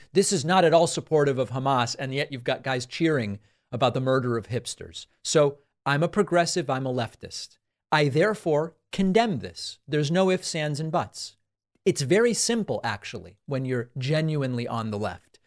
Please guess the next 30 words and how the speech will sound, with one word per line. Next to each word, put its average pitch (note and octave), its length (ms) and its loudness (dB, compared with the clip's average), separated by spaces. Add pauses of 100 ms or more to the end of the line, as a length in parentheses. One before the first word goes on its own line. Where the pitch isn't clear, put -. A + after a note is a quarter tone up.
(480)
Uh, C#3 120 2
Hamas F3 500 4
stands F3 400 -6
for E3+ 120 -6
death C#3+ 300 -4
to - 80 -10
Jews. A2 460 -12 (1160)
That's C#3+ 200 -2
what D3 100 2
it D3+ 80 0
is. - 240 -4 (800)
Uh, B2+ 180 -2
it B2+ 140 -2
stands C#3 360 2
for C#3 440 2 (180)
the D#3+ 60 0
destruction E3+ 520 -2
of A2+ 120 -6
Israel. F2+ 400 -14 (460)
It's D#3+ 260 -2
not D#3 360 0
morally E3 560 2
equivalent D#3 680 -2
to B2+ 100 -10
say G#2 640 0
this D#3 300 0
is B2+ 160 -4
justified D3+ 880 -2
because B2+ 600 -2
of A2 520 -4